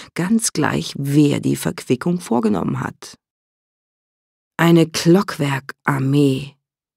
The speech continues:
konstatierte Will mit einem bitter ironischen Unterton in der Stimme. „Ein Heer, das weder dem Himmel noch der Hölle erwuchs.“ So weit würde ich nun auch wieder nicht gehen. Dämonenenergie ist nicht an jeder Straßenecke erhältlich.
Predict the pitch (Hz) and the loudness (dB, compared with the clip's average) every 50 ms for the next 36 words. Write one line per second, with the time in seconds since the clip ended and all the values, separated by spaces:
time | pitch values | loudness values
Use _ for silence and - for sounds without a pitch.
0 | _ _ - - 147 139 - - 147 135 - 151 143 139 - 147 143 156 156 147 | _ _ -4 -4 -4 -4 -2 -4 -6 0 0 0 0 2 0 -2 2 2 2 2
1 | 151 147 143 151 - _ _ 151 139 120 131 143 147 143 139 139 175 175 175 160 | 2 0 -4 -8 -14 _ _ -2 0 2 2 4 4 2 4 2 0 0 2 0
2 | - - 147 147 151 160 156 147 143 - 156 127 135 156 156 151 135 139 - 147 | 2 2 2 2 2 2 2 2 0 0 0 0 0 0 0 -2 -4 -2 0 0
3 | 143 139 135 139 139 135 - - 151 147 139 135 139 _ _ _ _ _ - 147 | 2 2 2 0 0 -2 -2 -2 0 2 2 0 0 _ _ _ _ _ 0 2
4 | 156 156 151 156 170 185 208 220 226 240 240 _ _ - - _ - 156 160 160 | 4 4 4 4 4 4 4 4 2 0 -2 _ _ -20 -18 _ 0 0 0 0
5 | - 147 156 202 226 220 226 208 185 175 165 165 160 196 220 247 254 254 262 262 | -2 2 2 2 4 4 2 2 4 4 4 4 4 6 6 6 6 4 4 4
6 | 220 208 233 247 - - 220 208 196 185 202 220 208 165 - - 131 135 147 147 | 4 4 2 0 0 -4 -2 -2 2 2 2 2 2 0 0 -2 -6 -6 -6 -8
7 | 147 147 - _ - - - - - _ _ _ _ _ _ _ _ _ _ _ | -10 -10 -10 _ -8 -8 -8 -8 -10 _ _ _ _ _ _ _ _ _ _ _
8 | _ _ _ _ _ _ _ _ 147 147 147 180 220 208 - 160 143 151 143 156 | _ _ _ _ _ _ _ _ -2 2 4 4 4 4 2 0 0 0 0 2
9 | 151 151 139 143 135 139 151 143 - - 175 170 151 - 143 131 113 117 120 123 | 2 2 2 2 0 0 -2 -2 2 4 2 2 2 0 -2 -2 0 0 0 0
10 | 131 - - - - 143 110 73 67 - - - _ _ _ _ _ _ _ _ | -2 -4 -10 -4 -2 -2 -2 -2 -4 -6 -10 -12 _ _ _ _ _ _ _ _
11 | _ _ _ _ _ 165 160 170 170 165 185 214 226 220 175 - 143 143 131 127 | _ _ _ _ _ 2 4 6 6 6 4 4 4 4 4 2 2 2 2 2
12 | 127 147 143 143 135 156 156 - 175 175 185 - - - 147 143 143 156 156 147 | 0 0 0 0 0 0 -2 -2 -2 -4 -2 -2 -2 -2 0 2 2 2 2 2
13 | 143 135 - 185 190 202 196 190 - 151 117 113 - 120 90 104 131 139 131 120 | 0 0 -2 -2 0 0 -2 0 0 0 -2 0 -2 -4 -2 -2 -2 -2 -2 -2
14 | 113 - - 110 107 98 - - - - _ | -4 -4 -4 -4 -4 -4 -6 -8 -16 -20 _